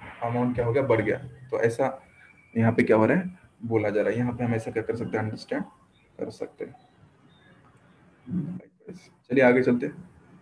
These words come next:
Transgenic cattle for human therapeutic production। तो इनका ह्यूमन थेरेपेटिक प्रोडक्शन के लिए भी इस्तेमाल किया जाता है। मतलब अभी थेरेपेटिक मतलब क्या बोल सकते हैं, देखिए just one minute। A second application for genetically modified cattle is the production of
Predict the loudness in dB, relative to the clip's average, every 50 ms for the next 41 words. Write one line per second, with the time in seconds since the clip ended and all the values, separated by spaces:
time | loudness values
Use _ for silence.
0 | _ _ -20 -20 -20 -20 -20 _ _ _ 2 6 8 8 8 8 8 6 6 6
1 | 6 8 8 8 8 8 6 4 4 4 4 4 6 6 6 6 6 6 6 4
2 | 4 4 6 4 4 2 -2 -2 0 0 0 0 0 -2 -6 -6 -6 -8 _ _
3 | _ _ _ _ _ _ _ _ _ -4 -2 0 2 2 2 0 -4 -8 -18 _
4 | _ -4 -2 0 4 4 6 6 6 4 2 0 0 0 0 0 0 0 0 -4
5 | -4 -2 0 0 0 0 -2 -4 -2 0 2 2 4 4 2 0 0 -2 -4 -2
6 | -2 -2 0 0 -2 -2 -2 -4 -6 -6 -6 -6 -6 -6 -6 -4 0 2 4 4
7 | 4 2 2 0 0 0 0 0 0 0 0 0 0 0 -2 -4 -6 -10 -14 -14
8 | -18 -14 -8 -6 -4 -4 -6 -8 -14 -18 _ _ _ _ _ _ _ _ _ -16
9 | -16 -16 _ -18 -16 -14 -14 -14 -14 -14 -16 -20 _ _ _ _ -20 -20 _ _
10 | -20 -20 -20 _ -20 -20 _ _ _ _ _ -20 -20 -20 _ _ _ _ _ _
11 | _ -10 -8 0 2 4 6 8 8 8 8 8 8 6 6 4 4 4 2 2
12 | 4 4 4 6 6 6 6 6 4 4 4 4 4 6 4 4 4 4 2 0
13 | 0 0 0 0 0 2 0 0 0 0 -2 -4 -4 -6 -6 -4 -2 -2 -2 -2
14 | -4 -4 -4 -4